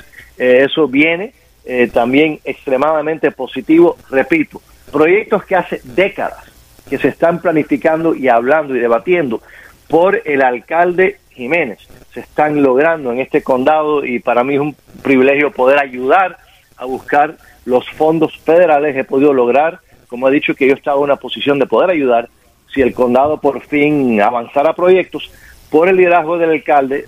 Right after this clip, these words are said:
por, eh, él trabajar con la comisión, eh, han por fin logrado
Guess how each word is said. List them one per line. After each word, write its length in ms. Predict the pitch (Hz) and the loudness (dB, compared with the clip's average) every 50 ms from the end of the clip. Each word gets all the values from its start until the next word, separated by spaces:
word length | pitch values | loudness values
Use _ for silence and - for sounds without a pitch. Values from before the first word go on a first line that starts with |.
| - - - | -14 -10 -4
por, 320 | 139 135 131 123 127 131 | 0 2 2 2 0 0
eh, 360 | 127 131 123 120 127 131 139 156 | 0 0 0 2 2 0 0 0
él 100 | 160 151 | -2 -2
trabajar 480 | - 143 135 139 131 151 160 156 143 | -2 0 0 0 -2 -2 -4 -4 -6
con 320 | - 143 131 127 123 120 123 | -10 -10 -8 -6 -2 0 0
la 120 | 135 143 | 0 0
comisión, 560 | - 160 156 156 - - - 143 127 127 127 - _ _ _ _ _ _ _ | 0 -4 -4 -4 -4 0 0 0 0 0 -4 -10 _ _ _ _ _ _ _
eh, 180 | 120 117 117 - | -4 -2 -2 0
han 260 | 127 131 139 147 143 - _ | 0 0 -2 -2 -4 -6 _
por 280 | 160 160 151 135 - | -4 -2 -2 -2 -4
fin 300 | - - 190 226 226 214 | -4 -2 -2 0 2 2
logrado 500 | 196 190 165 170 202 214 196 160 135 - | 2 2 2 2 2 2 0 0 -4 -8